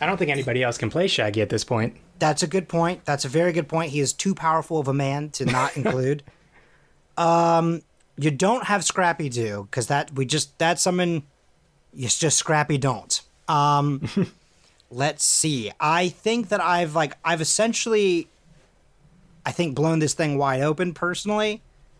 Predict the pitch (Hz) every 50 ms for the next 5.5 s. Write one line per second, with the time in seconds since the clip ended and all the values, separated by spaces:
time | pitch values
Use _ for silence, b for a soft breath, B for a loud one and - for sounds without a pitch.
0 | _ _ _ - 131 135 135 135 131 127 127 127 131 - - - - - _ _
1 | - _ _ 135 - - 151 151 151 147 143 - - - - 139 139 - 156 165
2 | 175 156 - 180 156 - 180 165 147 160 139 - 147 135 - 170 165 147 - -
3 | - 208 208 214 208 214 202 202 185 151 151 175 165 - 175 160 156 139 135 127
4 | 139 139 156 156 160 160 160 151 156 147 147 139 139 - 131 - - - 151 156
5 | 151 147 139 147 143 143 139 135 131 -